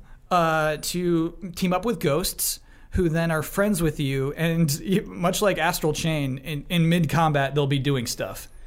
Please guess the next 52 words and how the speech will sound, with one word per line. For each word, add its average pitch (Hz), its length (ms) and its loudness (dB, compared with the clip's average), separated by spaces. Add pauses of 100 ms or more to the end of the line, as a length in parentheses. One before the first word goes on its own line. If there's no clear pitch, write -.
(120)
So, 156 180 0
like, 135 220 -4
you 165 140 2
do 165 160 2
a 151 40 0
couple 147 280 0
attacks, 139 420 -2
and 135 100 -2
then 135 120 -2
your 123 100 -4
ghost 135 320 -4
does 131 140 -2
a 131 60 -8
couple 123 260 -6
attacks, 117 400 -8
and 117 60 -8
you're 110 100 -10
comboing 117 420 -4
together. 117 380 -4 (200)
Some 170 200 2
sort 180 200 2
of 143 120 0
percentage 147 680 0
goes 135 240 0
up 127 180 -2
in 135 60 -2
the 123 80 -2
lower 123 240 -2
left-hand 123 400 -4
corner 120 320 -6
that 117 100 -6
I 113 40 -6
assume 147 260 -4
is 135 80 -2
some 135 140 -2
sort 131 160 -4
of - 40 -12
connection 156 440 -2
you 202 80 0
have 202 120 2
with 196 120 0
your 190 80 -2
ghost. 202 340 0 (500)
Not 240 280 2
sure. 180 480 2 (340)
Uh, 175 600 4 (260)
this 208 340 0
game, 285 580 -2 (200)
I 190 140 -2
think, 220 420 0
didn't 196 260 0
spark. - 640 -4